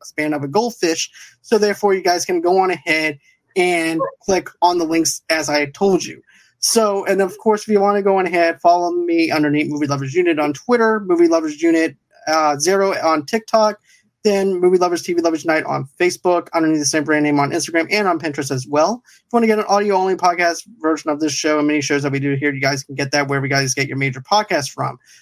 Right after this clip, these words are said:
But also, to rate us on Apple Podcasts and on Go-, on, uh, Spotify as well,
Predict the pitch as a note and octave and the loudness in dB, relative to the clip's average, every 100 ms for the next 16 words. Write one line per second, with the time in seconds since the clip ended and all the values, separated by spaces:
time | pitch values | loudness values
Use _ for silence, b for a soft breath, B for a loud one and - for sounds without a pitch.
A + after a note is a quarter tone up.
0 | b - A#3+ B3 - G3+ A3 A3 - G#3 | b -2 -2 -2 -2 0 0 -2 0 0
1 | F3+ G#3+ G#3+ G3+ - F3 E3 D#3+ D#3+ D#3 | 2 2 0 -2 0 2 2 0 -2 -2
2 | C#3+ C#3 D3+ D3+ D3+ C#3 - G#3 G3 F3 | -2 0 0 2 -2 -4 -4 -2 2 0
3 | D#3+ D3 D#3 D#3 - _ E3 E3 D#3+ D#3 | 0 -2 0 0 -4 _ 0 2 2 4
4 | D3 C#3+ C3+ - - D#3 C#3 D#3 C#3+ C3+ | 4 4 0 -2 0 0 0 0 0 -4
5 | C#3+ C#3+ F#3+ | -2 0 0